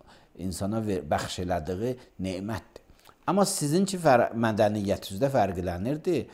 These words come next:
Nə cür olur belə bölürsüz? Qızları Allaha verirsiniz, batil sözdür. Allahın qızı yoxdur, mələikə qız deyirlər. Lakin sizin bu bölməzə də təəccüblü bölmədir. İnsan vaxtı məntiqə söykənmədi,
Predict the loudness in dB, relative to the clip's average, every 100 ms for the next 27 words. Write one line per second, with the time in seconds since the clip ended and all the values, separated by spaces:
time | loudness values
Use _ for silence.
0 | -20 _ -2 0 0 6 8 8 8 8
1 | 10 8 6 2 0 -2 -4 -6 -6 -18
2 | -20 _ _ 2 2 8 10 10 8 6
3 | 6 6 6 6 6 -2 -4 -4 -12 _
4 | -16 -16 _ _ 2 8 8 8 2 6
5 | 6 6 4 0 0 0 2 2 0 -2
6 | 0 2 2 0 -4 -4 -2 0 0 0
7 | 0 -2 4 2 4 4 4 2 4 6
8 | 6 4 -6 -10 _ -6 -2 0 6 6
9 | 8 10 10 10 8 4 6 6 6 4
10 | 2 -2 -6 -4 -2 -2 -2 -2 -6 -6
11 | -10 -14 -20 _ -4 -2 -4 -4 -4 -6
12 | -10 -8 -8 -10 -20 -12 -6 -4 -2 -2
13 | -4 -6 -10 -2 -2 0 -4 -4 -6 -6
14 | -6 -8 -6 -6 -6